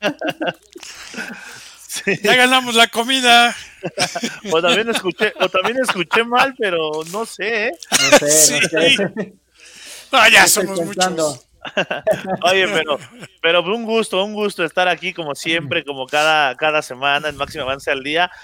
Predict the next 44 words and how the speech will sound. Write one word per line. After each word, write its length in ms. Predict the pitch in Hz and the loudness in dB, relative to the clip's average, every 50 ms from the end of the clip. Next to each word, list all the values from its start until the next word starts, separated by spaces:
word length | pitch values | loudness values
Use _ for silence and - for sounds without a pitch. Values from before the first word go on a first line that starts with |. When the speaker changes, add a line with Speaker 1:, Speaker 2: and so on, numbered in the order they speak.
| - - _ - | -20 -16 _ -2
Speaker 1:
hablando 560 | - 127 131 139 147 147 160 175 196 214 202 | 0 0 0 2 0 0 0 2 0 0 2
de, 220 | 185 175 156 135 | 2 2 2 2
de, 800 | 135 139 135 135 135 131 131 127 127 131 131 131 131 131 123 - - | 2 2 2 2 2 2 0 0 0 0 0 0 -2 -2 -4 -4 -2
hablando 540 | 139 175 196 226 226 233 254 285 330 370 427 453 440 | -2 -2 0 2 2 2 2 0 -2 -2 -2 -2 -2
y, 200 | 370 220 214 214 185 | -2 -2 -2 -4 -4
y 120 | 185 190 | -4 -6
teniendo 400 | - - 180 180 196 220 247 294 | -4 -4 -4 -4 -4 -6 -6 -8
invitados 420 | 302 269 196 175 - 196 220 226 - | -8 -8 -6 -4 -2 -2 -2 -2 -2
tan 140 | 233 190 | -2 -4
especiales 760 | 165 151 - - 160 147 - - 180 180 185 190 180 160 139 | -4 -6 -8 -6 -6 -6 -2 0 0 2 2 2 0 -2 -4
como 360 | - 151 147 139 135 131 117 _ _ - _ | -6 -10 -8 -6 -6 -6 -8 _ _ -18 _
el 160 | - 127 123 120 | -6 -6 -4 -2
que 80 | 139 | -2
tenemos 340 | - - 135 147 156 160 139 | -4 -4 -4 -6 -6 -6 -4
el 100 | 147 131 | -4 -2
día 160 | 131 143 147 143 | 0 0 0 2
de 100 | 135 135 | 2 0
hoy, 140 | 139 139 | 0 0
que 140 | - 139 135 | 0 -2 -2
es 100 | 135 135 131 - - 139 | -2 -2 -6 -12 -6 -4
David 260 | 135 127 127 135 139 | -2 -2 -2 -2 -6
Villarreal, 600 | 139 147 131 131 120 117 123 135 151 175 185 - - - - _ | -6 -4 0 0 0 2 2 2 2 0 -2 -4 -12 -20 -16 _
que 100 | - 131 | -6 -6
es 100 | 127 - | -4 -4
un 100 | 156 180 | -6 -4
profesional 680 | - 214 175 143 139 - - 127 131 160 202 233 208 160 | -2 -2 0 0 -2 -4 -6 -6 -2 0 0 0 2 0
del 120 | 135 127 | -2 -4
fútbol 220 | 120 - 151 156 156 | -4 -6 -4 -2 -2
americano 640 | 151 143 127 123 - - 151 147 151 156 147 123 _ - - - - | -2 -2 -4 -4 -2 -2 -2 0 0 -2 -4 -4 _ -12 -20 -14 -10
en 80 | - 127 | -8 -6
nuestro 320 | 131 127 - - 127 120 | -6 -4 -4 -2 -4 -2
país, 340 | - 131 127 165 214 262 247 | 0 0 2 2 2 0 -2
pero 140 | 233 - 123 | -4 -4 -4
ya 80 | 135 147 | -2 -2
estaremos 340 | - 156 139 143 143 131 | -2 -2 -4 -4 -6 -10
platicando 600 | 120 - 127 123 - 127 127 - 180 208 254 262 | -8 -6 -6 -6 -6 -6 -4 -2 -2 -2 -2 -2
y 40 | 226 | -4
saludando 360 | 165 143 123 123 135 143 151 | -2 -2 0 0 0 2 2
a 40 | 143 | 2
la 120 | 135 120 - | 2 2 0
gente 320 | - 139 139 135 139 127 | -2 -4 -4 -4 -4 -6
que 160 | - - 117 | -4 -6 -10
se 120 | - - 110 | -8 -8 -10
conecta 580 | - 120 120 127 127 123 - - 131 120 - | -10 -8 -6 -6 -6 -4 0 0 0 0 0